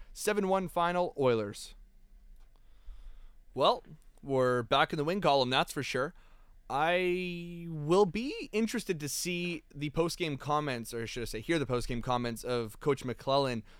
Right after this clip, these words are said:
because, I mean, I was happy with the game. We won seven one, that's great, but I don't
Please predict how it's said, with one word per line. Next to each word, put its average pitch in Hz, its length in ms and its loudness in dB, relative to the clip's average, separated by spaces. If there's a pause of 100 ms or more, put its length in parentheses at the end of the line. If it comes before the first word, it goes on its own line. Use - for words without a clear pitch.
(100)
because, 170 480 -2 (760)
I 202 60 0
mean, 190 140 2
I 190 80 4
was 151 140 0
happy 165 280 4
with 123 140 -2
the 127 60 -6
game. 135 200 2
We 135 80 0
won 139 200 2
seven 143 400 2
one, 143 200 4
that's 113 240 -6
great, 143 400 0 (220)
but 226 180 4 (100)
I 202 140 -2 (160)
don't 240 280 2